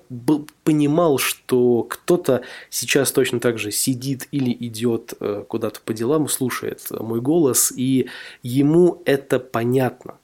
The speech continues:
То есть ему, м, со мной по пути, скажем так. Это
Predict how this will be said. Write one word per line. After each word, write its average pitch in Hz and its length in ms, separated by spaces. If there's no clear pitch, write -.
То 107 40
есть 101 320
ему, 127 680
м, - 600
со - 220
мной 123 260
по 120 160
пути, 127 540
скажем 104 400
так. - 340
Это 131 680